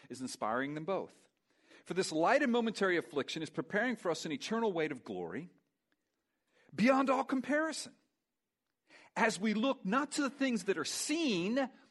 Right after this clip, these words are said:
those are the trials, "but to the things that are unseen." That's our Lord Jesus. We don't see him, do we, with our physical eyes? The temptation is to look at what you can see.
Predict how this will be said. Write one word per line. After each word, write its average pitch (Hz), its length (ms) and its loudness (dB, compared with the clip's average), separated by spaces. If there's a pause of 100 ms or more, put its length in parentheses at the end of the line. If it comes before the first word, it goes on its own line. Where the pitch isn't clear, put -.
(100)
those 262 240 4
are 247 40 0
the 185 80 0
trials, 175 960 -2 (2500)
"but 269 400 2 (120)
to 254 100 2
the 202 80 0
things 269 280 4
that 262 100 6
are 247 120 4
unseen." 240 720 2 (180)
That's 247 240 2
our 220 100 4
Lord 175 240 2
Jesus. - 680 -8 (280)
We 226 120 2
don't 269 180 0
see 294 320 0
him, 104 380 -8
do 214 120 -4
we, 143 120 -2
with 123 140 -8
our 143 80 -4
physical 147 400 -10
eyes? - 380 -16 (600)
The 147 80 -8
temptation 247 560 -2
is 170 120 -6
to 143 100 -8
look 214 320 0 (180)
at 151 100 -4
what 160 220 -6
you 139 60 -10
can 117 160 -12
see. 104 520 -12